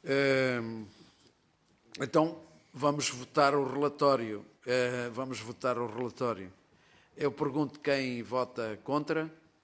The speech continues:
quem se abstém. Portanto, o relatório está aprovado com,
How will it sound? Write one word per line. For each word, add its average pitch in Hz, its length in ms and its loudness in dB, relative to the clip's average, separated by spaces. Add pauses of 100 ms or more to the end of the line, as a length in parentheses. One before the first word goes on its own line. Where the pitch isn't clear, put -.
(1160)
quem 127 160 -2
se 123 140 0
abstém. 147 500 -2 (1040)
Portanto, - 400 -6
o 165 100 -2
relatório 143 600 2
está 117 400 -2
aprovado 113 680 -6
com, 98 500 -10